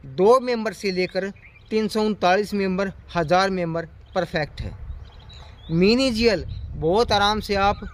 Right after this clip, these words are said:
जीत सकते थे इस टीम से। मैंने आपको सेम टीम दी थी Telegram में, बिल्कुल सेम टीम दी थी, जाकर देख सकते हो। यहाँ पर कैप्टन नरेन, वाइस कैप्टन रसेल। जिस भाई ने बाईस लाख रुपए जीते ना,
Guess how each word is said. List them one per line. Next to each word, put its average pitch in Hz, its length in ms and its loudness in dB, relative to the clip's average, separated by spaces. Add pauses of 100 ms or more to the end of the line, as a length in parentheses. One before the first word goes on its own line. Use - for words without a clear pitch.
(200)
जीत 180 320 -2
सकते 175 340 -2
थे 185 160 0
इस 196 240 -4
टीम 175 180 -2
से। 196 240 0 (300)
मैंने 190 320 2
आपको 196 280 -2
सेम 208 340 0
टीम 202 240 0
दी 185 100 -4
थी 208 120 -6
Telegram 170 460 0
में, 131 220 -4 (420)
बिल्कुल 214 340 -2
सेम 233 260 0
टीम 208 200 0
दी 165 100 -4
थी, - 180 -12 (300)
जाकर 196 360 0
देख 180 200 -4
सकते - 260 -12
हो। 123 140 -8 (520)
यहाँ 180 160 6
पर 233 180 2
कैप्टन 208 480 2
नरेन, 202 400 2 (220)
वाइस 175 360 2
कैप्टन 165 420 -2
रसेल। 117 360 -6 (100)
जिस 226 260 2
भाई 208 280 2
ने 226 180 -2
बाईस 196 520 0
लाख 202 180 0
रुपए 196 200 -4
जीते 175 280 -6
ना, 185 240 -2